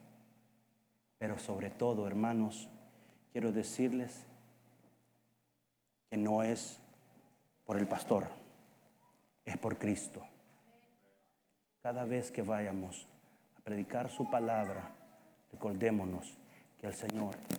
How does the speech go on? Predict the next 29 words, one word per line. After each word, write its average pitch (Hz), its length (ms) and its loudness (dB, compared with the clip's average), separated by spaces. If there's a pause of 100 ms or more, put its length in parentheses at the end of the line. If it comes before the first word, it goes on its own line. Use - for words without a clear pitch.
(100)
es 113 220 -2
el - 140 -4
que 110 100 -2
traerá 101 480 6
el 123 100 6
crecimiento. 110 760 0 (2000)
El 104 80 -10
Señor 110 260 0
quiere 123 160 6
traer 117 340 4
también 117 240 4
un 123 140 6
crecimiento 123 760 2 (480)
a 110 120 2
nuestra 110 420 2
vida 123 240 4
personal, 113 580 -2 (920)
en 113 100 2
nuestra 107 280 2
vida 117 280 6
íntima 104 520 0 (420)
con 104 160 -2
el 98 100 -2
Señor. 104 400 -2 (1000)
Tenemos 120 260 6
que - 120 0
buscarlo. 104 600 6 (1400)
Tenemos 127 260 4
que 120 280 2